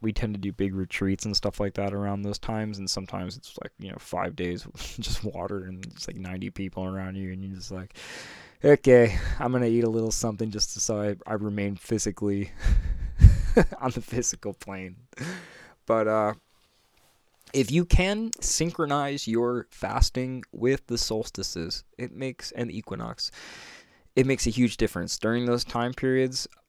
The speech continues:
I find from what I've heard from elders, there's a very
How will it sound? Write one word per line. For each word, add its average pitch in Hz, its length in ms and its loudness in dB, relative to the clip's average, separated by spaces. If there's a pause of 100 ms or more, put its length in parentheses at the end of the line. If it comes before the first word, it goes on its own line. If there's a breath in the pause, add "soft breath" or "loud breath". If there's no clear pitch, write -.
(100)
I 107 120 2
find 107 580 -4 (320)
from 101 380 -6 (360)
what 107 280 -2
I've 92 200 -2
heard 107 260 -2
from 95 180 -12
elders, 113 480 -2
there's 95 340 -2
a 110 80 -10
very 90 600 -6